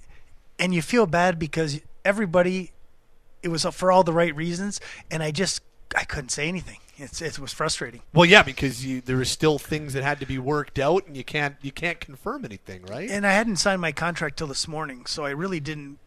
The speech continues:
Speaker 1: officially sign anything. You
Speaker 2: Yeah.
Speaker 1: know? So, uh, yeah, it was, uh, it's been a whirlwind, to say the least.
Speaker 2: Well, congratulations. Uh, how are you feeling? Like, you're the, there's only been seven full-time general managers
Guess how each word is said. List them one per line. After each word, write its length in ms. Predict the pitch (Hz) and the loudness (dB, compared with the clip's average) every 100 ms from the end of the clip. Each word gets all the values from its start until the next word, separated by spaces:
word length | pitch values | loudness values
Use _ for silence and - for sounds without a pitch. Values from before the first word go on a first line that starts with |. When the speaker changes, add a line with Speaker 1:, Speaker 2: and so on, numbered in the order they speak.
| - - - - - | -20 -20 -20 -20 -20
Speaker 1:
officially 460 | - 208 - - | -10 -6 -6 -6
sign 340 | - 190 214 139 | -4 0 0 -2
anything. 380 | 120 - - - | -10 -18 -18 -14
You 140 | - 139 | -4 2
Speaker 2:
Yeah. 120 | 147 | 4
Speaker 1:
know? 60 | 131 | 4
So, 360 | - 147 139 - - - - - - - - _ - | -2 -4 -4 -8 -18 -20 -20 -20 -20 -20 -20 _ -10
uh, 200 | 160 143 - - | -4 -4 -6 -8
yeah, 220 | 185 180 - - | 0 2 0 -2
it 80 | 196 | 2
was, 280 | 214 180 170 | 2 2 2
uh, 200 | 180 165 | 2 0
it's 140 | 165 | 0
been 120 | 185 | 0
a 60 | 170 | 0
whirlwind, 440 | 156 160 147 135 - - | 0 -2 -2 -8 -14 -12
to 80 | |
say 140 | - 147 | -8 -8
the 100 | 135 | -8
least. 320 | 143 139 - | -8 -8 -4
Speaker 2:
Well, 300 | 135 143 139 | -2 -2 -2
congratulations. 1400 | - 151 147 180 208 175 151 147 127 110 98 113 - - - _ | -8 -4 4 6 6 2 2 0 -4 -8 -12 -16 -14 -14 -16 _
Uh, 600 | 135 123 117 113 110 110 - | -4 -2 0 -2 -2 -6 -10
how 160 | - 131 | -2 2
are 80 | 190 | 2
you 120 | 233 | 0
feeling? 400 | - 170 151 101 101 | -2 -2 0 -4 -10
Like, 320 | 120 123 - - - - - | -10 -10 -16 -20 -20 -20 -12
you're 100 | 131 | -8
the, 460 | 143 156 151 147 127 - - | -2 0 0 -2 -4 -12 -6
there's 160 | 143 143 | -2 2
only 340 | 175 196 220 | 4 4 2
been 340 | 175 185 185 170 | 2 2 2 -2
seven 600 | - 175 175 185 180 170 | 0 2 4 2 -4 -2
full-time 640 | 180 170 165 165 160 160 | 0 0 0 -2 -2 -2
general 400 | 143 151 156 147 | -2 0 0 -2
managers 800 | 143 143 143 131 123 117 117 | -2 -4 -4 -4 -4 -6 -8